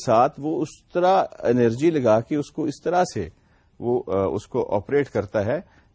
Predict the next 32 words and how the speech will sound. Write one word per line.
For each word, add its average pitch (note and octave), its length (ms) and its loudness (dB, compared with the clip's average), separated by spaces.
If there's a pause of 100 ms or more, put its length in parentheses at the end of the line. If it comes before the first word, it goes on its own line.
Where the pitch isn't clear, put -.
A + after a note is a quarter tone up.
(100)
کہ A#2+ 100 -2
وہ، C3 380 -2
آ، G2 280 0
بہت A2+ 520 0
زیادہ، G#2 440 0
آ، E2 320 -6
جو F2+ 180 -8
ہے، F#2+ 220 -4
آ، D#2+ 440 -10 (200)
فائدہ، G2+ 420 2 (240)
کیونکہ G2 220 -10
جو F#2 160 -10
اگر F#2+ 160 -2
آپ F#2 140 0
ریشوز G#2 440 -2
ڈسکس G#2 360 -6
کریں، G#2 380 -6
آ، E2 280 -8
س-، D2+ 460 -12
میڈیم G#2+ 460 -4
ایس A2+ 200 -4
ایم A#2 120 -2
ایز A2 140 -6
ورسز G2 360 -6
بگ B2 220 -6
انڈسٹریز، A2+ 420 -8 (540)
تو A2 120 -4
پروفیٹیبلٹی، A#2 920 -4
آ، E2+ 600 -6
بہت F2+ 340 -6
زیادہ G2+ 300 -4
ہے B2 140 -8